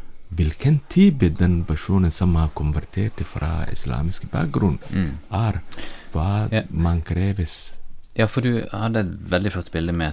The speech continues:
Speaker 2: at du sitter på en buss,
Speaker 1: Ja.
Speaker 2: der alle er på vei i feil retning.
Speaker 1: Ja.
Speaker 2: Og så kommer det busser som går andre veien.
Speaker 1: Ja.
Speaker 2: Men du ønsker å gå av denne bussen.
Speaker 1: Ja.
Speaker 2: Og hvordan skal du komme deg over på den andre bussen?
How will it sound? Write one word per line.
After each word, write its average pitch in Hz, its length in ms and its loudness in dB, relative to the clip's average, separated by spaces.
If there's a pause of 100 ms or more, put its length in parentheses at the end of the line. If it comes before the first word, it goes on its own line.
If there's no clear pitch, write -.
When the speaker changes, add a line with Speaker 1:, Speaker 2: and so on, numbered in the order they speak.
Speaker 2:
at 73 80 -6
du 80 100 -2
sitter - 300 -8
på 73 100 -6
en 73 120 -2
buss, - 360 -10 (140)
Speaker 1:
Ja. 80 220 2 (540)
Speaker 2:
der 98 160 -4
alle 82 260 0
er 80 40 -2
på 82 160 -6
vei 76 340 0 (120)
i 82 200 -6 (100)
feil 78 300 -4
retning. - 320 -6 (100)
Speaker 1:
Ja. 73 340 -2 (280)
Speaker 2:
Og 82 100 -8
så 98 220 -2 (140)
kommer 92 240 2
det 80 100 0
busser 87 320 0 (300)
som 104 180 2
går 98 160 4
andre 110 200 6
veien. 69 280 2
Speaker 1:
Ja. 90 120 4 (760)
Speaker 2:
Men 98 160 0
du 107 140 4
ønsker 95 300 4
å 95 80 6
gå 92 120 4
av 113 160 2
denne 82 240 0
bussen. 69 380 -8 (120)
Speaker 1:
Ja. 65 260 -4 (1300)
Speaker 2:
Og - 140 -8
hvordan 107 300 -2
skal 95 140 -2
du 90 60 -2
komme 95 300 0
deg 90 160 -4
over 76 260 -4
på 80 220 -8
den 73 140 -8 (180)
andre 85 320 -6
bussen? 87 300 -12